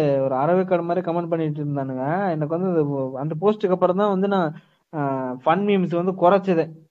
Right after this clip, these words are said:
எனக்கு வந்து இந்த மாதிரி மீம்ஸ் தானே இனிமே போடுவேன்னு எனக்கு ஒரு ஐடியா வந்ததே வந்து அந்த, அந்த போஸ்ட்டுக்கு அப்புறம் தான்.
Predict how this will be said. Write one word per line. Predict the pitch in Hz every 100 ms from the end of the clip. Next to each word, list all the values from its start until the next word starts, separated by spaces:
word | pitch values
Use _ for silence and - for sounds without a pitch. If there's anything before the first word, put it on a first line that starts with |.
| _ _ _ _
எனக்கு | 151 151
வந்து | 175 185
இந்த | 180 185
மாதிரி | 190 202
மீம்ஸ் | 190 180
தானே | 185 180
இனிமே | 170 175
போடுவேன்னு | 156 180 190 185 170
எனக்கு | 160 156
ஒரு | 147
ஐடியா | 160 175
வந்ததே | 165 160 156 156 170
வந்து | 170 170 185
அந்த, | 226 190
அந்த | 165 160
போஸ்ட்டுக்கு | 160 180 170
அப்புறம் | 160 160 156
தான். | 147